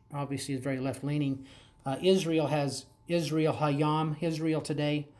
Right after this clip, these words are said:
and that, um, but they're a pretty conservative type newspaper from what I'm seeing for the most part.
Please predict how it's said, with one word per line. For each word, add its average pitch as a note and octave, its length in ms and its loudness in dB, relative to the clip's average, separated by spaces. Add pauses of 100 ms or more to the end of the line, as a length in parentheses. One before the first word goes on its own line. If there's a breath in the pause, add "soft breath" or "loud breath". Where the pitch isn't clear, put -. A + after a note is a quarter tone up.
(460 loud breath)
and D3 220 0
that, D#3 380 0 (120)
um, C3+ 520 -2 (800)
but D#3+ 160 0
they're A#3+ 140 6
a F#3 40 2
pretty E3 460 -4
conservative D#3+ 680 0 (420)
type D#3+ 260 -4
newspaper D#3+ 420 -2
from D#3 180 -4
what G#3 140 0
I'm E3+ 140 -2
seeing G3 360 -2
for D#3 100 -6
the C#3 100 -2
most C#3+ 280 -4
part. A2+ 200 -4